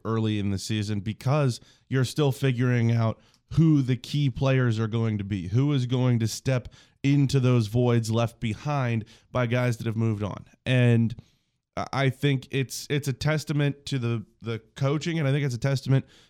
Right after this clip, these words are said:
to the fact that there is talent in the program, that you're in a position late in January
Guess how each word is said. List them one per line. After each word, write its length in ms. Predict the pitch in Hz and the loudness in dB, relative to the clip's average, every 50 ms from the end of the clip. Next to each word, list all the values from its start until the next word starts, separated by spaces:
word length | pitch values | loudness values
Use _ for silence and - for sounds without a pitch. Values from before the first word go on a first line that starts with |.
| _ | _
to 60 | - | -4
the 80 | 151 139 | -4 -2
fact 220 | - 170 160 147 | 0 0 -2 -2
that 100 | - 170 | -2 -2
there 160 | 156 160 143 165 | -2 0 0 -2
is 160 | 180 - - | -2 -4 -4
talent 400 | - - - 139 156 151 - - | -2 -2 0 2 2 0 0 0
in 40 | 127 | -2
the 60 | 120 | -2
program, 580 | - 127 147 185 196 156 127 120 120 117 117 - - _ _ _ _ - | 0 0 0 0 0 0 0 0 0 0 -2 -4 -8 _ _ _ _ 0
that 300 | 123 135 143 143 143 - _ _ _ _ | 2 2 4 2 0 -6 _ _ _ _
you're 240 | - 123 135 147 151 | -6 -2 0 0 2
in 80 | 151 151 | 2 2
a 60 | 147 | 2
position 500 | 147 139 120 147 143 - 143 131 123 117 | 2 0 0 0 -2 -2 -2 0 2 2
late 240 | 127 139 147 151 - | 4 4 2 2 2
in 160 | 139 135 123 117 | 4 4 4 6
January 760 | 117 127 127 139 143 139 127 117 117 117 117 117 113 110 | 6 6 6 6 6 6 6 4 4 4 2 2 2 0